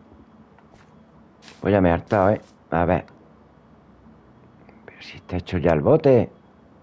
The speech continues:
Ah, vale, vale. Venga, pues me voy ya al espacio. Estupendo. Al poeta que le den ya. <laughs> Ok. Ahí.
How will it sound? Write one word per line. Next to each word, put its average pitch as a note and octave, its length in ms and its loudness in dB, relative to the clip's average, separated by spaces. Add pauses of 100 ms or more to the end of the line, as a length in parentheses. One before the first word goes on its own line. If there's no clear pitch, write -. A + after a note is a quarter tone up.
(520)
Ah, E2 240 0
vale, E2 260 2
vale. F2+ 320 2 (500)
Venga, F2 220 0
pues E2+ 140 0
me F#2 80 2
voy G#2 180 4
ya F#2+ 120 4
al F#2 60 0
espacio. F2 500 -4 (160)
Estupendo. F#2+ 600 0 (1120)
Al D#2 160 -10
poeta F#2 360 -2
que F2+ 80 2
le F2+ 80 4
den F2+ 180 4
ya. E2+ 200 2 (340)
<laughs> E2 340 -6 (1040)
Ok. G#2 320 -2 (4000)
Ahí. C#2+ 400 -6